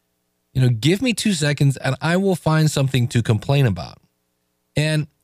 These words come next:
it's kind of interesting 'cause every day when we're driving home, my wife and I call each other and we ask each other how their days went. And it really should be rephrased, "Well, what went wrong today?"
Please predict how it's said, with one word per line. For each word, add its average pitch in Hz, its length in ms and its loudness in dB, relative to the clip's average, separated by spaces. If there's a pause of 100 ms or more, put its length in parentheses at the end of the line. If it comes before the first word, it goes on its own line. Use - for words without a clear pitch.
(120)
it's 165 140 -2
kind 302 200 0
of 269 80 0
interesting 190 420 0
'cause 147 180 0 (120)
every 202 520 0
day 123 640 0 (380)
when 135 220 2
we're 139 80 4
driving 139 460 2
home, 98 400 0 (1200)
my 120 200 2
wife 135 300 0
and 135 100 0
I 127 80 0
call 156 300 -2
each 107 160 -2
other 95 340 -2 (1000)
and 143 680 -2
we 143 220 0
ask 131 320 -4
each 131 160 -2
other 120 220 0
how 110 200 0
their 120 160 0
days 143 600 -2 (120)
went. 104 360 -2 (1200)
And 190 120 2
it - 20 0
really 262 300 0
should 175 180 0
be 160 160 2
rephrased, 156 560 0
"Well, 156 260 0
what 170 240 0
went 170 240 -2
wrong 156 300 2
today?" 127 640 -2